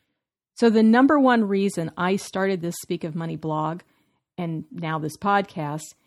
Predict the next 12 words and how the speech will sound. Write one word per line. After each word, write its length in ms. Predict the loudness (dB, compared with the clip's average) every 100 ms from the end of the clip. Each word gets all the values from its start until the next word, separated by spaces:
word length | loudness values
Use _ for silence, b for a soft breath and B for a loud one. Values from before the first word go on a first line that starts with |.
| _
is 120 | -6
that 160 | -2 -2
I 240 | 0 0
don't 180 | 2 2
want 180 | 0 0
you 120 | 0
to 60 | 0
ignore 320 | -2 -4 -4
your 140 | -4 -4
financial 440 | -6 -6 -4 -2
life 260 | 0 -2 -2
anymore, 640 | -2 0 0 0 -2 -6